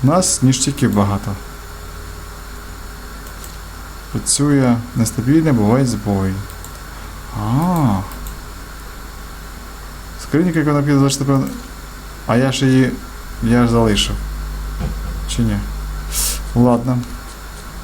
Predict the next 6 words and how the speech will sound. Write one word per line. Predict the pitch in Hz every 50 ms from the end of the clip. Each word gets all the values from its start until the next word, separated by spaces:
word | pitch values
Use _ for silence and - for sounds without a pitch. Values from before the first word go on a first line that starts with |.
| - - - - - - - - - - - - - - - - - - - - - - -
А | - 123
я | 139 147
вже | 143 135 - 160 151
тут | 151 - 127 - - 131
не | 104
був. | 101 107 104 101